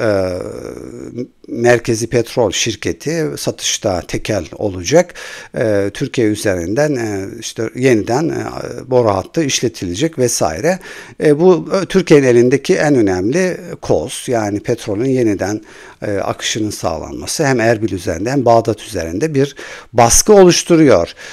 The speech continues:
Bunun dışında bir diğer hayati kart diyelim. Bunu kart olarak nitelendirmek belki, e, Ankara'da, e, işte hükümetin ya da yetkililerin, bürokrasinin hoşuna gitmiyor.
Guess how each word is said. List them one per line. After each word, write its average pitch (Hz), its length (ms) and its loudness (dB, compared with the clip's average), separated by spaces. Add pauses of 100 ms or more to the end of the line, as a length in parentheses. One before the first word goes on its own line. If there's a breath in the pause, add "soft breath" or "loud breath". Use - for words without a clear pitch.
(220 loud breath)
Bunun 165 220 8
dışında 147 640 4
bir 143 240 4
diğer 135 220 0
hayati 127 680 4
kart - 540 -8
diyelim. 117 520 -6
Bunu 127 240 0
kart 135 340 2
olarak 113 400 2
nitelendirmek 117 880 2
belki, 143 460 -4 (480 loud breath)
e, 92 380 -2 (480)
Ankara'da, 113 840 0
e, 95 300 -4 (240)
işte - 220 -12
hükümetin 104 520 -4
ya 95 160 -2
da 98 40 -4
yetkililerin, 101 720 -2
bürokrasinin 113 580 0
hoşuna 123 360 -2
gitmiyor. 156 560 2